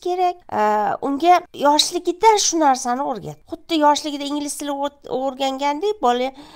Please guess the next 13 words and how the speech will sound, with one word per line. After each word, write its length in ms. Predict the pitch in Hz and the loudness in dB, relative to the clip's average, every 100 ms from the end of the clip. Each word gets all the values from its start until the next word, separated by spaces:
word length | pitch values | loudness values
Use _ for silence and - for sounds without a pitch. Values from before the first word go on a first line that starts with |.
| - - | -20 -2
narsiss 400 | 262 262 269 - | 0 0 -4 -4
bola 320 | 254 240 269 | -2 0 0
ham 80 | 277 | -2
xuddi 260 | 277 - | -8 -10
shuni 240 | - 247 208 | -8 -4 -2
o'rgangan. 560 | 165 - 131 - - _ _ _ - | -4 -8 -16 -16 -20 _ _ _ -6
"Sen 240 | 320 277 | -2 0
juda 240 | 226 233 302 | -2 -2 2
ham 140 | 294 | 2
iqtidorli 520 | 285 - 262 254 247 | 2 2 4 4 2
bo-, 220 | 226 214 - | -6 -10 -10
iqtidorli 580 | 220 247 233 226 220 240 | -10 -4 2 2 2 -4
bolasan. 840 | 220 214 202 - - 190 226 202 | -2 -2 -2 -8 -8 -4 -2 -4